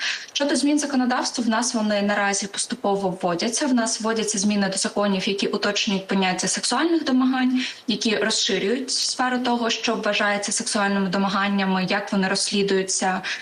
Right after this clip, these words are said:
як ми можемо на це впливати. Тому тут поступові позитивні зміни в нас є. Але мова йде не лише про законодавство, нам варто говорити також про те, що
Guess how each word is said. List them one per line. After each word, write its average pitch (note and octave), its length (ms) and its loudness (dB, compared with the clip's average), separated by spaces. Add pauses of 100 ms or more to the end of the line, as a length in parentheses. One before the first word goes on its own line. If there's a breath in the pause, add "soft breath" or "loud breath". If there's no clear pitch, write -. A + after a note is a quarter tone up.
(140 loud breath)
як G#3 180 0
ми G3 80 2
можемо F#3+ 340 2
на F#3+ 80 2
це G#3 140 0
впливати. A#3+ 500 0
Тому G3+ 280 2
тут B3+ 260 0
поступові G#3+ 540 0
позитивні G3+ 580 0
зміни G3 320 2
в F3 80 0
нас F#3+ 300 0
є. D4+ 240 2 (440 loud breath)
Але A#3+ 240 2
мова A#3+ 280 2
йде G#3 320 0
не A#3 140 2
лише D#4 260 0
про C4 140 -4
законодавство, B3 680 0
нам G#3 240 2
варто G#3+ 280 0
говорити G3+ 380 0
також G3+ 300 -2
про - 140 -4
те, A3+ 220 0
що G#3 420 0